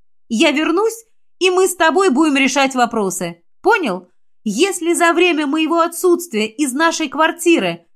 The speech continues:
нашей квартиры, ты понял, что-то исчезнет, я буду обращаться в полицию. Вещи мои, чтобы трогать не смел. Фарфор тоже». «Ты как?» «Вот так.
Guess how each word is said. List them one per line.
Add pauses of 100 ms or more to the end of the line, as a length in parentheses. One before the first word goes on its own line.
(260)
нашей
квартиры,
ты
понял, (180)
что-то (120)
исчезнет, (220)
я
буду
обращаться
в
полицию. (380)
Вещи
мои,
чтобы
трогать
не
смел. (220)
Фарфор
тоже». (1000)
«Ты
как?» (480)
«Вот
так.